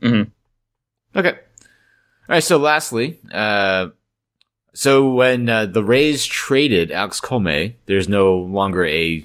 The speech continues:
Speaker 2: quote-unquote closer for the Rays. So a lot of people went and picked up, uh, Jose Alvar-, Jose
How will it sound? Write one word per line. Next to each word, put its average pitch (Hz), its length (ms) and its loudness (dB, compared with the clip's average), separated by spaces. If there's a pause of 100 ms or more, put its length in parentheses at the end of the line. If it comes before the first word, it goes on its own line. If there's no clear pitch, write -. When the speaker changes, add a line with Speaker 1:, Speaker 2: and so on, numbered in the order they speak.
Speaker 2:
quote-unquote 90 640 -4 (260)
closer 98 640 2
for 90 220 -2
the 80 120 0
Rays. 76 420 -2 (840)
So 135 320 4
a 127 40 4
lot 165 160 4
of 220 80 0
people 151 480 2 (240)
went 123 400 0
and 120 100 -6
picked 131 300 0
up, 120 200 0
uh, 110 180 0
Jose 123 500 2
Alvar-, 107 540 0
Jose 117 760 0